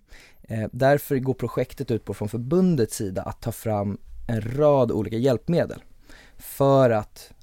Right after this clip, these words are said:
alla medlemsföreningar ska kunna göra detta på ett väldigt snabbt och enkelt sätt. Ehm, så att, eh,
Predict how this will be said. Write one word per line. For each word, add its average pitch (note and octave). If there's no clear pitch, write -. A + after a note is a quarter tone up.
alla A#2+
medlemsföreningar A#2
ska G2+
kunna A2+
göra A2
detta B2
på G2+
ett G2
väldigt G#2+
snabbt -
och -
enkelt G#2+
sätt. -
Ehm, G2+
så -
att, -
eh, A#2